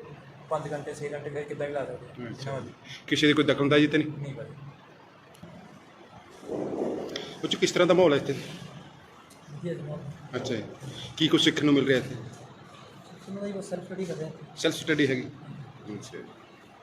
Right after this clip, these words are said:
Speaker 2: ਕਿੰਨੇ ਤੋਂ ਕਿੰਨੇ ਟਾਈਮ ਦਾ ਲਾ-, ਲਾਉਂਦੇ ਤੁਸੀਂ?
Speaker 1: Approx ਜੀ ਸੱਤ ਅੱਠ ਘੰਟੇ ਲਾਉਂਦੇ।
Speaker 2: ਅੱਛਾ ਜੀ।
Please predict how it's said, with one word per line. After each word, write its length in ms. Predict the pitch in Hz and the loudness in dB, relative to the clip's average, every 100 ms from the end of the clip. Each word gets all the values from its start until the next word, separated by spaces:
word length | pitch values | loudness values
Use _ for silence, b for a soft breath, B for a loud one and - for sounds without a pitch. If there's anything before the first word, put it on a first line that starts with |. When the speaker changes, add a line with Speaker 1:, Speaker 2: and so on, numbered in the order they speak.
| B B - | B B 0
Speaker 2:
ਕਿੰਨੇ 180 | 143 143 | 4 4
ਤੋਂ 80 | 143 | 4
ਕਿੰਨੇ 180 | 139 139 | 4 4
ਟਾਈਮ 180 | 135 | 4
ਦਾ 80 | 127 | 2
ਲਾ-, 100 | 123 - | 0 -2
ਲਾਉਂਦੇ 200 | 131 123 | -2 -2
ਤੁਸੀਂ? 200 | 120 - 120 - - - - - - | -2 -6 -12 -14 -18 -20 -20 -18 -16
Speaker 1:
Approx 380 | - 180 - 180 | -12 -12 -12 -6
ਜੀ 100 | 185 | -4
ਸੱਤ 200 | 175 165 | -4 -6
ਅੱਠ 140 | - | -8
ਘੰਟੇ 140 | 175 160 | -10 -10
ਲਾਉਂਦੇ। 540 | 143 131 - - 117 | -10 -12 -14 -16 -14
Speaker 2:
ਅੱਛਾ 180 | - | -14
ਜੀ। 60 | 87 | -14